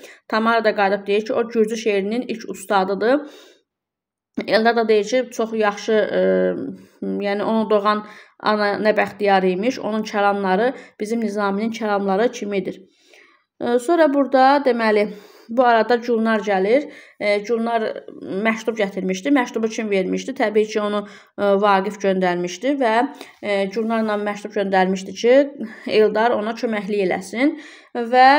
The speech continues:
Eldar da onun, ıı, məktubunu alıb oxuyur. Həmin məktubda yazılmışdı ki, bəs, "Əzizim, saldılar məni zindana, şəriət dillərdə oldu bəhanə.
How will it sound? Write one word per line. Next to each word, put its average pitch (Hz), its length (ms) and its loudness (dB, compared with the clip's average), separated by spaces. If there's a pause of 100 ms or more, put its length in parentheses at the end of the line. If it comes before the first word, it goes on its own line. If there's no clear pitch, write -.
(120)
Eldar 226 440 2
da 220 140 2
onun, 208 340 -2 (240)
ıı, 185 640 -4 (320)
məktubunu 214 560 0
alıb 202 300 0
oxuyur. 220 500 0 (260)
Həmin 240 300 0
məktubda 220 340 -2
yazılmışdı 202 640 0
ki, 190 240 -6
bəs, 233 280 2 (380)
"Əzizim, 214 400 0
saldılar 196 560 2
məni 196 280 -2
zindana, 196 680 -2 (340)
şəriət 240 460 4
dillərdə 208 520 2
oldu 202 340 2
bəhanə. 175 480 0